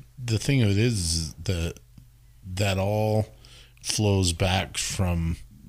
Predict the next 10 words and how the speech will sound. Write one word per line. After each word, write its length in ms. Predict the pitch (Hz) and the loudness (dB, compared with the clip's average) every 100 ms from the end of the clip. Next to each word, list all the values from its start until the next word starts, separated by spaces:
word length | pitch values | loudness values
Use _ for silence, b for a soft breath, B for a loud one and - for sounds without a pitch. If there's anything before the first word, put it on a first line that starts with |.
| - | -6
that 320 | 107 90 80 | 0 0 0
relation. 540 | 92 92 110 - 95 87 | 0 2 4 2 -2 0
You 180 | 95 90 | 0 2
get 180 | 107 | 0
that 180 | - 85 | -2 -2
relational 600 | 90 92 98 - 92 85 | -2 0 0 0 0 -2
connection 580 | - 92 90 - - 85 | -4 -2 -2 -2 -2 -2
to 160 | - 85 | -2 -2
him, 460 | 92 90 73 85 - - B B B B | 0 0 0 -4 -8 -20 B B B B
and 420 | 90 85 80 80 | -2 0 0 -4